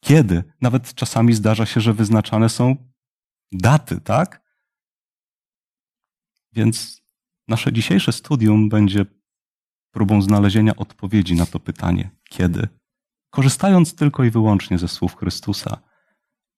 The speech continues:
ale również będzie próbą znalezienia odpowiedzi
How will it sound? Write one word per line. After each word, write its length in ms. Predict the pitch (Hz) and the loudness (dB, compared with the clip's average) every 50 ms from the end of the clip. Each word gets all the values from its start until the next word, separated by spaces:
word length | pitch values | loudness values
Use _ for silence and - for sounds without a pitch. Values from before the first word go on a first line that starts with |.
| _ | _
ale 180 | - 98 98 104 | -2 2 2 4
również 600 | 113 110 101 107 104 101 101 101 - - - _ _ _ _ - | 4 4 4 4 4 2 2 0 -4 -10 -16 _ _ _ _ -6
będzie 200 | 95 95 92 98 | -2 0 0 0
próbą 300 | - - 98 95 101 95 | -2 -2 -2 0 0 0
znalezienia 480 | 87 98 95 95 95 90 98 98 95 95 | 2 2 2 2 2 2 2 2 2 0
odpowiedzi 640 | 90 _ - 95 90 101 90 90 92 95 - _ | 0 _ -6 -4 -2 -2 -2 0 -2 -2 -4 _